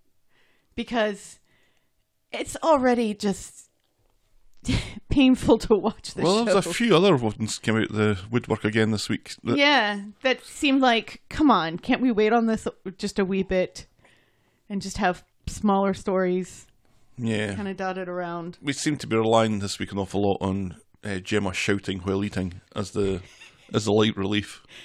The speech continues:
Speaker 1: And even that's not light.
Speaker 2: I, I had to turn it down. I was like, "Jesus, she's fucking really going for it." When she's eating those crisps. Anyway, that's not what we're talking about yet. We're
Speaker 1: Not
Speaker 2: talking
Speaker 1: yet.
Speaker 2: about Tim's fucking dad and
Speaker 1: Oh, I fucking hate him.
Speaker 2: <laughs> Yep.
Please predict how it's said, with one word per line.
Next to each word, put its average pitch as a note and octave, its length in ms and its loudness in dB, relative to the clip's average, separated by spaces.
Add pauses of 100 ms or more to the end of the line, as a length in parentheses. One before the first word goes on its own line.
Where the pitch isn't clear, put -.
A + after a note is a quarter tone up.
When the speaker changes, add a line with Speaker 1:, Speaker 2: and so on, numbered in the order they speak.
(360)
Speaker 1:
And D4+ 120 0
even C#4 180 4
that's C4 220 2
not G#3 180 -2
light. F#3 320 -4 (760)
Speaker 2:
I, A#2 220 -10
I G#2+ 140 -2
had D3 180 2
to - 80 -10
turn G2 180 -2
it E2 100 -4
down. B2 100 0
I - 20 2
was B2 120 -4
like, - 120 -14
"Jesus, - 400 -4
she's - 240 -8
fucking - 580 -2
really G3+ 200 0
going F#3+ 240 4
for G#2+ 200 -2
it." - 120 -8 (480)
When B2 60 0
she's A2 180 -4
eating A#2+ 140 -2
those F#2+ 100 -4
crisps. - 540 -6 (500)
Anyway, B2+ 280 4
that's B2 280 2
not C3+ 120 4
what A2+ 100 6
we're A#2 60 6
talking A2 280 2
about F#2 140 2
yet. F2 220 2 (200)
We're A2+ 80 -2
Speaker 1:
Not G#3 80 2
Speaker 2:
talking - 200 4
Speaker 1:
yet. A#2 120 6
Speaker 2:
about G#2+ 180 4 (360)
Tim's G#2 200 -2
fucking F#2+ 280 -6
dad E2+ 240 -4
and E2+ 240 -12 (120)
Speaker 1:
Oh, A#3 460 6
I F#3 140 -2
fucking - 540 2
hate B3+ 180 4
him. E3+ 220 0
Speaker 2:
<laughs> - 40 -20
Yep. C3 140 2